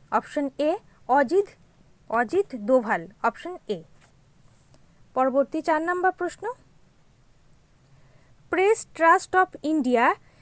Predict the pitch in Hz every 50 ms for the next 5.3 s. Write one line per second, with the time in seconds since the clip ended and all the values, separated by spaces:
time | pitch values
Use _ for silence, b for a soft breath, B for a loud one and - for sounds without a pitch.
0 | b _ _ 349 349 381 415 - - 320 330 349 349 - - 254 226 214 240 277
1 | 311 - - 277 277 277 - - - 302 311 320 349 359 370 381 392 370 - 277
2 | 240 208 214 277 339 - - 311 302 311 320 339 370 392 - - 285 285 330 359
3 | 339 254 185 214 214 - - 311 285 277 240 185 170 170 185 b b b b b
4 | b b b 247 277 277 - 277 269 - - 285 269 233 247 226 - - 311 311
5 | 311 339 - - -